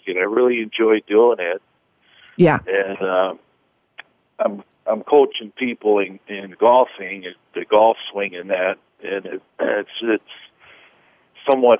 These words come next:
Speaker 1: physical, and it goes, you know, it, it's in, golf coaching is a lot mental and a lot of, uh, trying to picture, visualize your, your swing, your shot.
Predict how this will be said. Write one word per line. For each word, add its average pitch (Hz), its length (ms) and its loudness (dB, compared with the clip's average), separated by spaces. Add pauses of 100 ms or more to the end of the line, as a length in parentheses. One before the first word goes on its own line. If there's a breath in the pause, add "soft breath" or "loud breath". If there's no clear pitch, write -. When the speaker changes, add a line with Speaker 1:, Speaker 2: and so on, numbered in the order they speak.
(140)
Speaker 1:
physical, 110 840 4
and 98 560 -4
it 98 220 -6
goes, 107 280 4 (240)
you 107 60 -6
know, 95 140 4
it, 98 120 -2 (100)
it's - 200 -12
in, 104 180 -10 (880)
golf 120 200 4 (100)
coaching 113 480 0
is 92 120 -6
a 101 40 -2
lot 101 360 4
mental 101 840 2
and 87 260 -6
a - 20 -8
lot 90 480 2 (140)
of, 85 300 -2 (280)
uh, 82 360 -6 (840)
trying 110 360 0 (120)
to 95 180 -4 (160)
picture, 104 520 2
visualize 95 720 0
your, 87 240 -10 (260)
your 80 120 -12 (160)
swing, 95 340 -4
your 82 140 -12 (120)
shot. 87 320 -6